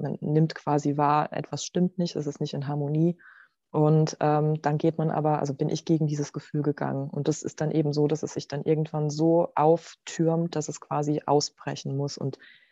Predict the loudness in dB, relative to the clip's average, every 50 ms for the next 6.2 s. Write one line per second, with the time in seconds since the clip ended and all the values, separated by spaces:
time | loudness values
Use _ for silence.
0 | _ _ _ -2 0 0 2 2 0 -2 4 6 6 6 6 6 4 2 2 2
1 | 0 -2 -2 -4 -2 -2 -2 -2 -4 -4 -4 -2 2 4 4 4 2 0 -4 -2
2 | 0 0 0 -2 -2 -4 -4 -2 0 0 0 0 0 -2 -2 -4 -4 -4 -2 -2
3 | 0 -2 -4 -6 -6 -12 -14 -8 -2 0 2 2 2 2 0 -2 -4 -6 -2 0
4 | 0 0 0 0 0 0 0 0 2 2 2 2 2 0 -2 -4 -4 -4 0 4
5 | 6 6 6 4 2 -2 -4 -4 -4 -6 -8 -6 -4 -4 -4 -4 -6 -6 -4 -4
6 | -4 -4 _